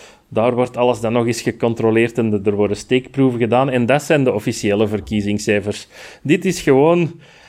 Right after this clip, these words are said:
een, een journalist die haastig belt naar het lokale stembureau in, eh, Huppel de Pup en vraagt, "Zeg, hoe ver staat het?" En hoeveel, eh, "Ah, zoveel voor die, zoveel voor die, oké."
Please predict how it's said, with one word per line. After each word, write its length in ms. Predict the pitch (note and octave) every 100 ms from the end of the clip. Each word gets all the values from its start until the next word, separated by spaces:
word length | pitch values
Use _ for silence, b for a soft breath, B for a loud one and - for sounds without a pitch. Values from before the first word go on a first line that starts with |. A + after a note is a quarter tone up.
| B
een, 260 | C#3+ C#3+ C#3+
een 60 |
journalist 540 | C#3+ D3 C#3 C3 F3 F3+
die 140 | D#3
haastig 440 | A#2 C3 - D3+
belt 280 | A#2+ C3 C#3+
naar 200 | C#3+ C3+
het 260 | B2 A#2 -
lokale 500 | B2+ B2+ B2 B2 B2+
stembureau 640 | A#2 - C#3+ C#3+ C3+ C3+ B2
in, 260 | B2+ B2
eh, 220 | B2 A#2
Huppel 260 | A2+ C#3+ D3+
de 100 | C#3+
Pup 300 | C#3+ D3 D3
en 220 | B2+ B2+
vraagt, 360 | A#2 B2 B2+ -
"Zeg, 140 | F3
hoe 140 | D#3+ D3
ver 180 | C#3+
staat 380 | C#3 - D3 D#3+
het?" 180 | E3+ E3+
En 120 | C#3+
hoeveel, 400 | D3 C3 C#3+ C#3+
eh, 240 | C3+ C#3 -
"Ah, 300 | D3 F3 D#3+
zoveel 340 | D#3 D3 D#3
voor 160 | C#3 B2+
die, 160 | D#3
zoveel 360 | D3+ D3+ C#3+ C#3
voor 160 | C3
die, 180 | C3 D#3+
oké." 320 | D3+ D3+ C#3+